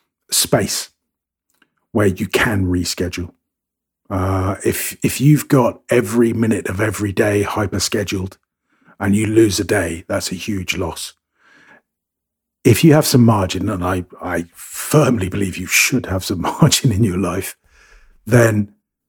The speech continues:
if you know where that margin is, it's quite easy and automatic to reschedule things and to,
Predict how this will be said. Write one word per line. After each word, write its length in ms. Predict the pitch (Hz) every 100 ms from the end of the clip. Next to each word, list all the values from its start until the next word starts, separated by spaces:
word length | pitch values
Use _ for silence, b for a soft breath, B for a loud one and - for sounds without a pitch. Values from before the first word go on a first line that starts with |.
| _ _ _ _ _ _ _ _ -
if 140 | 98
you 80 | 151
know 180 | 160 143
where 220 | 131 123
that 220 | 117 98
margin 340 | 110 104 98 95
is, 200 | 92 -
it's 200 | - -
quite 500 | - - 123 113 -
easy 420 | 123 123 123 110 110
and 80 |
automatic 540 | 107 101 101 95 85 -
to 100 | 87
reschedule 520 | 85 82 95 92 85
things 380 | - 82 - _ _
and 240 | - 90 87
to, 320 | - 92 90